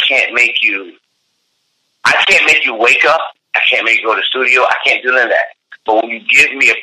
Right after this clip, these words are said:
project, I can show you what to do with that. And especially if the project is what it needs to be, which is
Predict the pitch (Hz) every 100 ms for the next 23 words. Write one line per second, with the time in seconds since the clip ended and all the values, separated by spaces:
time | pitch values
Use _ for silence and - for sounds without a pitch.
0 | 123 127 113 107 - - - 95 - -
1 | 110 107 95 90 - - 117 117 - -
2 | 143 - - _ _ _ _ _ _ _
3 | _ _ _ - - - - 101 98 117
4 | 113 110 104 101 117 107 104 101 95 107
5 | 92 92 104 95 92 101 - - - 113
6 | 107 - - -